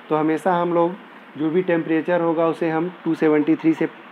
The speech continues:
अ, डिग्री सेंटीग्रेड को चेंज करेंगे, टू सेवेंटी थ्री ऐड करके केल्विन में, क्योंकि जो भी कैलकुलेशन वगैरह करना होता है वो हमेशा एस आई यूनिट में ही किया जाता है।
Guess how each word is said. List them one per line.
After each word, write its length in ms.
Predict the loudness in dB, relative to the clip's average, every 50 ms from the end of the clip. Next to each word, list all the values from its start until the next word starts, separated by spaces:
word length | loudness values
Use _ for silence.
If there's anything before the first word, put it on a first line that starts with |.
| -20 -20 -20 -14 -4 0
अ, 80 | 0 2
डिग्री 300 | 2 2 2 2 2 2
सेंटीग्रेड 520 | 2 2 2 2 2 2 2 2 2 2
को 120 | 0 -4 -2
चेंज 260 | 0 0 0 0 0
करेंगे, 340 | -2 -2 -2 0 0 -2 -2
टू 180 | -2 -4 -6 -2
सेवेंटी 380 | -2 -2 -2 -2 -2 -4 -6
थ्री 200 | -4 -2 -2 -2
ऐड 200 | 0 -2 -2 -4
करके 280 | -6 -6 -4 -2 -4 -4 -4 -8 -18 -20 -20 -20 -20 -20 -14 -2 0
केल्विन 360 | 2 2 4 4 2 2 2
में, 120 | 0 -2
क्योंकि 280 | -2 -4 -6 -4 -4 -2
जो 160 | 0 0 0
भी 100 | 0 -2
कैलकुलेशन 640 | -2 -2 -2 -2 -2 -2 -2 -2 -2 -2 -2 -2 -2
वगैरह 300 | -2 -2 -2 -2 -2 -2
करना 320 | -2 -2 -2 -2 -2 -2
होता 220 | -2 -2 0 0 0
है 60 | 2
वो 120 | 2 2
हमेशा 440 | 2 2 0 -2 0 2 0 0 0 -2 -10 -18 -20 -20 -20 -20 -20 -20 -20 -20 -20 -20 -20 -20 -20 -20 -20 -20 -20 -20 -14 -4 0
एस 180 | 0 0 2 2
आई 160 | 2 2 2 2
यूनिट 360 | 2 0 2 0 0 -2 -2
में 100 | -2 -2
ही 80 | -2
किया 280 | -4 -4 -2 -2 -2 -2
जाता 320 | -2 -4 -8 -8 -8 -10
है। 160 | -10 -10 -12